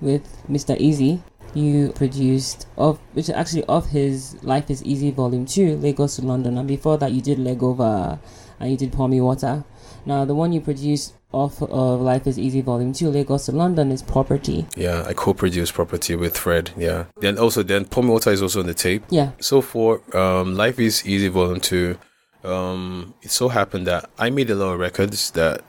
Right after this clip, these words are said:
Speaker 2: didn't make it to the album because the album was themed Lagos to London. So the album was gonna, was gonna tell a story of part one where I'm in Lagos and part two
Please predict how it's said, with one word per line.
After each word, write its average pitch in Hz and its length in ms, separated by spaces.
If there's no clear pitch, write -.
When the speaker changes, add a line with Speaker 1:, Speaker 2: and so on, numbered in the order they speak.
Speaker 2:
didn't 92 260
make 90 240
it 90 100
to - 100
the 82 100
album 85 320
because 87 380
the - 160
album 92 340
was 85 140
themed 85 760
Lagos 85 800
to - 160
London. 80 460
So 87 380
the 87 400
album 101 320
was 85 260
gonna, 85 300
was 87 160
gonna 92 200
tell 87 220
a 78 60
story 87 340
of 80 320
part - 200
one 85 300
where 82 420
I'm 85 120
in 82 100
Lagos 90 720
and 80 200
part 80 220
two 82 400